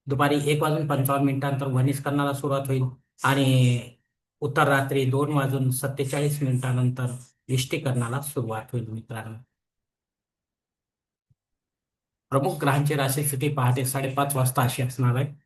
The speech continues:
सूर्य सिंह राशीत असेल, चंद्र कन्या राशीत, गुरु मिथुन राशीत, शनिदेव मीन राशीत असणार. मित्रांनो, सध्या चंद्र राशीनुसार कुंभ, मीन व मेष राशींना साडेसाती सुरू आहे. प्रथम शनीची शुभाशुभता जाणून घ्यावी आपल्या जन्मपत्रिकेत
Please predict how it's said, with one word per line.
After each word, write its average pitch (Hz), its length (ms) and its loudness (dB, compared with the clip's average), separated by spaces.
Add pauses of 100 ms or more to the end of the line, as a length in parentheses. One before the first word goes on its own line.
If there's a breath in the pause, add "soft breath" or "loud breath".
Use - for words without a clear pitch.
(300)
सूर्य 151 360 6
सिंह 147 300 6
राशीत 131 420 2
असेल, 139 300 2
चंद्र 139 280 4
कन्या 143 380 4
राशीत, 135 280 -2 (140)
गुरु 135 180 2
मिथुन 131 400 4
राशीत, 127 260 0 (540)
शनिदेव 147 460 2 (100)
मीन 139 260 0
राशीत 123 300 -4
असणार. - 280 -8 (960)
मित्रांनो, 170 300 4
सध्या 151 360 0
चंद्र 147 220 0
राशीनुसार 147 680 0
कुंभ, 147 340 0
मीन 139 380 0
व 135 80 -2
मेष 127 320 0
राशींना 131 400 -4
साडेसाती 127 540 -2
सुरू 147 240 0
आहे. 147 360 4 (280 loud breath)
प्रथम 139 260 2
शनीची 170 420 0
शुभाशुभता 143 680 -2
जाणून 131 340 0
घ्यावी 139 220 2
आपल्या 131 300 -4
जन्मपत्रिकेत 131 640 -2